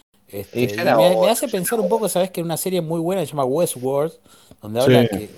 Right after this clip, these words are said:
Speaker 1: mucho, mucho de, de los androides, y es una serie impresionantemente buena que te hace pensar muchísimo sobre el tema de los robots y sobre qué es lo que está vivo y qué es lo que no está vivo, ¿no?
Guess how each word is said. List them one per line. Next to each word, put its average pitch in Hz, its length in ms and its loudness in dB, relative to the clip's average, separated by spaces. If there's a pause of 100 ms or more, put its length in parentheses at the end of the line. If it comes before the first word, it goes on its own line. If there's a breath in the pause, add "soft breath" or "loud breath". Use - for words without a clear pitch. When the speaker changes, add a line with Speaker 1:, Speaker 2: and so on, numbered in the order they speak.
Speaker 1:
mucho, 131 460 0
mucho 143 320 -4
de, 107 240 -2
de 101 100 -10
los 101 180 -8
androides, 147 420 -2
y 151 80 -8
es 165 100 -10
una 175 100 -6
serie 180 280 -8
impresionantemente 156 1120 -6
buena 139 600 -6 (440 soft breath)
que 113 120 -12
te 165 80 2
hace 175 180 -2
pensar 156 400 -6
muchísimo 104 720 -10
sobre 101 480 -10
el 95 80 -12
tema 123 220 -6
de 113 60 -6
los 101 160 -8
robots 135 500 0 (460 soft breath)
y 107 140 -8
sobre 113 380 0
qué 190 120 0
es 196 60 0
lo 170 120 4
que 139 80 -2
está 151 220 0
vivo 180 300 0
y 127 80 -2
qué 147 140 -8
es 151 60 -4
lo 139 120 -2
que 117 140 -6
no 139 120 -2
está 123 240 -2
vivo, 151 460 0
¿no? 170 300 -2